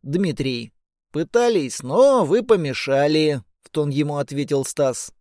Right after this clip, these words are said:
"Ну что, время дорого. В темпе грузимся и валим отсюда, пока ирды не нагрянули". "Да и не нагрянут", — улыбнулся Дмитрий. "Не понял?" — удивился Стас. "Да расколошматили мы их охранные эскадры в пух и прах", —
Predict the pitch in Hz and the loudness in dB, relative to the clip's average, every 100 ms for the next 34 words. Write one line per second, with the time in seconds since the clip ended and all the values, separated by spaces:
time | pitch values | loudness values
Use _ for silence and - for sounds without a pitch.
0 | _ _ - 196 214 - 170 117 - _ | _ _ -6 -4 -2 2 2 2 -4 _
1 | - 139 233 269 180 147 214 202 143 123 | -12 -4 -2 0 0 2 4 4 2 0
2 | 104 _ - - 247 202 151 147 220 262 | -4 _ -16 -4 -2 0 0 2 2 2
3 | 226 214 - 226 180 220 262 147 165 165 | 0 -2 0 0 -2 -2 0 4 4 2
4 | 165 156 - 165 156 151 147 156 147 165 | 0 -4 -2 -2 2 2 2 -2 2 4
5 | 160 151 - 180 165 151 156 147 156 160 | 6 4 2 2 2 2 0 0 -2 -2
6 | 151 160 151 147 143 139 117 - _ _ | 0 2 2 2 2 2 0 -8 _ _
7 | _ 127 139 170 196 196 190 196 196 196 | _ -2 2 4 4 2 0 0 2 6
8 | 208 208 185 151 135 123 - - - - | 6 8 6 2 -2 -6 -10 -20 -20 -4
9 | 151 165 147 139 123 147 143 165 135 135 | 0 0 0 -4 -4 -4 -2 -2 -4 -4
10 | 127 - _ _ 139 139 - 135 170 208 | -6 -10 _ _ -4 -4 -2 0 2 2
11 | 220 196 _ _ 180 185 208 202 - 196 | 2 0 _ _ -4 -2 0 0 0 -2
12 | - 202 180 - - _ 135 156 196 190 | -2 -2 -2 -6 -14 _ -2 2 2 0
13 | 220 220 214 240 254 208 151 143 143 165 | 0 0 0 -2 -2 0 0 0 -2 -2
14 | 160 143 160 196 185 151 143 147 165 185 | -4 -2 -4 0 0 0 -2 -4 -4 -4
15 | - 226 180 135 127 - 180 160 196 180 | -2 0 2 0 -4 -2 -2 2 0 2
16 | 143 117 - | 0 0 -10